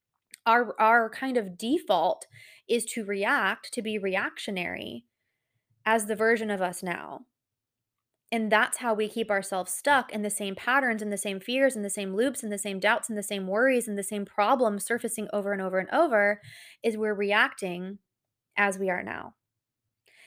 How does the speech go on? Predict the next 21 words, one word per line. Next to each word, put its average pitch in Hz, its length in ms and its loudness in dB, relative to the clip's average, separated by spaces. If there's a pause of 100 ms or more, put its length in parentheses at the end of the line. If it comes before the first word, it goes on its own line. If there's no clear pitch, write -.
(140)
And 220 140 0
the 220 80 4
way 214 240 6
that 220 160 2
we 226 80 0
can 202 240 -4
elevate 220 400 6
ourselves 190 480 2
beyond 202 460 0
these 202 160 -4
problems 185 500 -4
and 202 180 -10
quantum 214 540 -2
leap 220 260 -2
and 190 140 -4
really 220 220 0
collapse 196 480 0
time 214 500 0
around 196 460 2 (400)
bringing 214 460 0
in 226 440 0